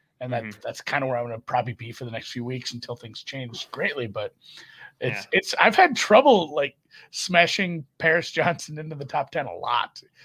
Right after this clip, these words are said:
Speaker 1: He's
Speaker 2: Yeah.
Speaker 1: landing, landing
Speaker 2: I'll be
Speaker 1: eleven an awful lot of times for me.
Speaker 2: Yeah. I'll be interested to see what Atlanta does with Caleb McGarry, right? There's that report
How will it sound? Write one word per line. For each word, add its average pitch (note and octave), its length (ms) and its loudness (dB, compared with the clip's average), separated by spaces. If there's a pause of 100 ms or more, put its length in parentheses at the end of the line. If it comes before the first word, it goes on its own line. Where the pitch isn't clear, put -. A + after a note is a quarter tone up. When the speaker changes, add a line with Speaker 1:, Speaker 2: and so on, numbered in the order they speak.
(160)
Speaker 1:
He's D3+ 180 -8
Speaker 2:
Yeah. B2 100 2
Speaker 1:
landing, F3 460 0
landing F#3 320 2
Speaker 2:
I'll C#3+ 200 2
be F3 60 0
Speaker 1:
eleven E3 300 4
an C3 100 -4
awful C#3 280 -2
lot D3+ 140 0
of C#3 80 -6
times B2+ 300 -4
for - 120 -20
me. A2 180 -16
Speaker 2:
Yeah. F#2+ 200 -8 (400)
I'll B2+ 120 0
be E3 120 0
interested D#3 220 -2
to D#3 60 -8
see E3 120 -6
what C#3 100 -4
Atlanta A2+ 300 -6
does G#2+ 160 -8
with A2 120 -20
Caleb G#2+ 280 -6
McGarry, F#2+ 460 -8 (160)
right? A2+ 120 -6
There's A#2+ 220 -4
that A#2+ 140 -4
report A#2+ 680 -8